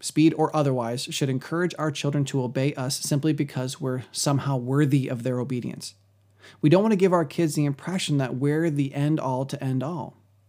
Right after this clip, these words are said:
Yes, there will be times when you have to play the authority card and demand obedience from your children.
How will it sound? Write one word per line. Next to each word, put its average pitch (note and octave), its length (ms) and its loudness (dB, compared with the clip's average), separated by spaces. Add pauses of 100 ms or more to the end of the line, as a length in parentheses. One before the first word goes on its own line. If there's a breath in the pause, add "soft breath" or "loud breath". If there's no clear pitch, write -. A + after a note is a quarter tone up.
(320)
Yes, C#3+ 260 0 (220 loud breath)
there D3 100 4
will D3+ 200 6
be G3+ 120 2
times D3+ 420 -2
when C#3+ 140 2
you D3 80 6
have D3 200 2
to E3+ 60 -6
play B2 220 -6
the C3 140 -2
authority F3+ 360 -2
card A#2+ 360 -6
and E3 360 0
demand C#3 380 2
obedience C3 460 -2
from C3 160 -4
your C3 100 -4
children. F#3+ 440 -6